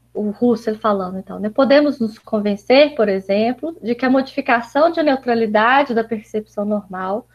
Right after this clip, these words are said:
que é ponente num contexto não modificado de certeza, seja consciência neutra de um objeto imagem,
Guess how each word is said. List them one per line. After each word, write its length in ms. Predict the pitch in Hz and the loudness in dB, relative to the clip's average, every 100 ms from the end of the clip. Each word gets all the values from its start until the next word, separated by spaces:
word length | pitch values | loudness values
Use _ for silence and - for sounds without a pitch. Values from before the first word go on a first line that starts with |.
| _ - - _ _ _ | _ -20 -20 _ _ _
que 140 | - | 4
é 120 | 285 | 4
ponente 500 | 311 311 262 247 247 | 6 4 4 2 0
num 140 | 240 240 | -4 -4
contexto 640 | 240 220 226 220 214 _ | -4 -6 -2 -2 -4 _
não 220 | 208 269 320 | 0 2 2
modificado 760 | 277 - - 247 220 202 208 | 2 -2 -10 -4 -4 -2 -4
de 140 | 196 | -4
certeza, 840 | 294 247 233 _ 196 196 208 254 254 | -2 -4 -6 _ -6 -6 -8 -12 -18
seja 300 | _ 294 320 | _ 4 4
consciência 560 | 320 294 294 269 269 320 | 0 -2 2 0 4 4
neutra 520 | 349 254 247 247 262 | 6 6 6 4 -4
de 120 | 220 | 0
um 100 | 262 | 0
objeto 500 | 254 233 233 226 226 | 2 0 2 0 2
imagem, 680 | 285 254 214 208 208 196 190 | 0 2 2 2 -2 -6 -14